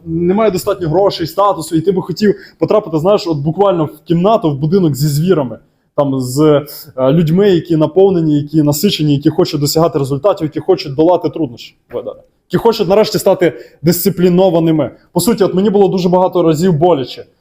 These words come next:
бо я там відкладав, лінився, я тонув в залежностях там з маличку, я багато міняв себе для того, щоб прийти до точки і зрозуміти, що це ненормально, коли тобі боляче, це ненормально, що немає змін, це нормально змінюватись, по суті.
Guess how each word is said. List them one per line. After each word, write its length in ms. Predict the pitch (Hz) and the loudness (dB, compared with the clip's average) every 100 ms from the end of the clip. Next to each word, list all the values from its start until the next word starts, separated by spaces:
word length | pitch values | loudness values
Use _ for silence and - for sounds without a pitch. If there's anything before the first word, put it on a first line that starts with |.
| - - | -20 -8
бо 340 | 131 170 165 160 | 0 2 2 2
я 100 | 208 | 0
там 220 | 208 170 - _ - | 2 -2 -6 _ -6
відкладав, 760 | 196 - 190 175 175 170 165 165 | -4 -2 0 2 2 4 2 2
лінився, 560 | 190 175 180 170 - | 2 2 2 2 2
я 120 | 175 | 0
тонув 280 | 175 202 208 | 2 2 2
в 40 | 175 | 2
залежностях 640 | 185 196 180 180 - 180 | 2 2 2 -2 -4 -4
там 300 | - 170 156 | -2 -4 -6
з 120 | 147 | -6
маличку, 420 | 147 175 165 - 151 | 0 2 2 2 2
я 100 | 156 | 2
багато 320 | 175 190 175 | 2 0 0
міняв 420 | 160 175 185 156 | 2 2 2 0
себе 360 | - 147 185 214 | -4 -2 0 0
для 140 | 170 | -2
того, 180 | 180 175 | -2 -2
щоб 240 | 175 156 | -2 -6
прийти 260 | 156 165 190 | -6 -4 -2
до 100 | 165 | 0
точки 320 | 220 233 180 | 0 -2 -4
і 40 | |
зрозуміти, 460 | 160 165 170 202 180 | -2 0 0 0 0
що 280 | - 185 160 - _ _ _ _ _ | 2 2 0 -6 _ _ _ _ _
це 140 | - 196 | -2 0
ненормально, 500 | 208 208 220 220 196 | 2 2 2 2 2
коли 180 | 180 | 2
тобі 140 | 170 170 | 2 2
боляче, 400 | 156 151 127 135 | 2 0 -2 -4
це 180 | - 190 | 0 0
ненормально, 500 | 196 196 190 202 190 | 2 0 0 0 -2
що 140 | 175 | -4
немає 240 | 170 170 | -2 0
змін, 260 | 156 170 135 | 0 0 -2
це 200 | - 175 | 0 0
нормально 440 | 170 175 190 185 | 2 2 2 2
змінюватись, 600 | 156 175 185 160 131 - - | 0 0 0 0 -4 -10 -16
по 160 | - | -14
суті. 280 | - 151 - | -4 -4 -4